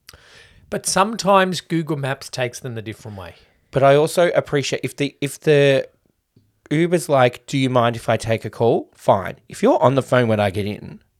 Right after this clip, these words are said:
Speaker 1: Mm.
Speaker 2: no. 'Cause
Speaker 1: No.
Speaker 2: then I think you're talking to me and I'm not responding.
Speaker 1: No.
Speaker 2: So then I feel rude.
Speaker 1: I also, what I don't like about Uber drivers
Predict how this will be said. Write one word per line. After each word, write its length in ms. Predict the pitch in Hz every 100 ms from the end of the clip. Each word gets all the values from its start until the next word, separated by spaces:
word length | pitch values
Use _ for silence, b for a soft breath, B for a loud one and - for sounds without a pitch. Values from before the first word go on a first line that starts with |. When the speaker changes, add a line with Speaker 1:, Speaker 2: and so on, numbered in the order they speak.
| _
Speaker 1:
Mm. 400 | 131 123 113 101 - - _ _
Speaker 2:
no. 180 | 123 135
'Cause 360 | - - 117 135
Speaker 1:
No. 20 |
Speaker 2:
then 160 | 180
I 60 | 208
think 220 | - 165
you're 80 | 135
talking 320 | - 135 139
to 100 | 110
me 240 | 120 - -
and 120 | 127 143
I'm 100 | 143
not 140 | -
responding. 520 | 120 - 110 110 - - _ -
Speaker 1:
No. 280 | 135 113 113 _
Speaker 2:
So 160 | - 143
then 140 | 151
I 80 | 143
feel 220 | - 120
rude. 400 | 101 104 - 156 _ _ _ _
Speaker 1:
I 220 | 160 202
also, 420 | 240 170 156 165 147
what 160 | 143
I 100 | 131
don't 280 | 123 123 123
like 260 | 110 110 -
about 260 | 110 104
Uber 220 | 101 98 98
drivers 680 | 98 90 90 101 143 -